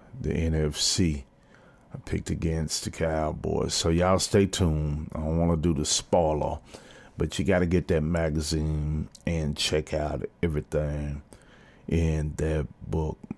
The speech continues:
Man, Sunday, we, it was some great football. The Broncos fell, uh, twenty-three to ten to the Panthers. Chargers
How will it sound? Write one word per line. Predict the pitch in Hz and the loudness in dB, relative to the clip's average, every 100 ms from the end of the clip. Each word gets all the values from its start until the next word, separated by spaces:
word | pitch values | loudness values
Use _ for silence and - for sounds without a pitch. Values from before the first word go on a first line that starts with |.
| - | 0
Man, | 190 214 180 143 87 76 64 57 | 2 4 4 2 2 0 -4 -4
Sunday, | - - 214 214 113 92 | 2 4 6 4 2 2
we, | 78 85 95 | 2 4 6
it | |
was | 101 131 120 | 6 4 4
some | 113 120 | 4 6
great | 98 104 104 | 6 6 4
football. | - 95 78 80 73 | 4 4 4 4 4
The | 78 | 4
Broncos | 82 107 101 92 85 80 80 - | 4 4 4 2 4 4 2 2
fell, | 104 90 82 73 73 - - - - - - - | 4 6 4 2 -2 -8 -20 -20 -20 -20 -20 0
uh, | 90 82 80 76 71 55 - - - | 2 2 2 0 -2 -2 -4 -6 -6
twenty-three | - 95 92 80 - 87 90 90 78 | 2 4 6 4 2 2 6 6 4
to | 60 52 | 2 -4
ten | - - 151 117 87 82 | 0 4 6 6 4 0
to | - | -2
the | - | -4
Panthers. | - - 104 110 110 - 95 95 87 - - - - - - | -2 2 4 4 2 4 4 4 2 -4 -6 -14 -20 -20 -4
Chargers | - 98 107 104 90 92 92 82 - | 2 6 6 6 4 4 4 4 0